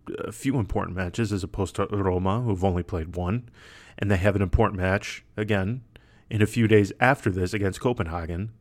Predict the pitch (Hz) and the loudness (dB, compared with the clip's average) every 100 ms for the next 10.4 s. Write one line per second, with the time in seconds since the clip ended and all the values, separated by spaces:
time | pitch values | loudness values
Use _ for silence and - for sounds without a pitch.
0 | - 98 - 123 117 123 120 104 - 104 | -8 -8 2 2 4 4 4 4 4 2
1 | 90 82 80 - - - - - - - | 2 -4 -6 -8 -20 -20 -20 -20 -20 -20
2 | - - 139 135 123 135 156 135 123 110 | -16 4 6 6 8 10 10 8 6 6
3 | 123 131 139 127 - 113 110 - 127 - | 4 4 2 2 6 6 6 4 0 2
4 | 127 151 190 - - _ _ _ _ _ | 0 0 -2 -8 -14 _ _ _ _ _
5 | _ _ - 147 131 120 147 147 - 110 | _ _ 4 6 8 8 6 2 -4 4
6 | 101 92 107 - 123 98 - - - 123 | 6 8 6 6 6 4 4 -4 -6 0
7 | 104 98 - 107 101 98 - 92 104 92 | 2 2 0 0 2 0 -2 -4 -4 -2
8 | 90 92 - 113 120 113 110 - 101 101 | -2 -2 4 8 8 6 2 0 0 0
9 | - 90 - 104 92 92 95 101 95 - | 2 2 2 2 2 0 0 -2 -4 0
10 | 104 101 110 | 2 2 0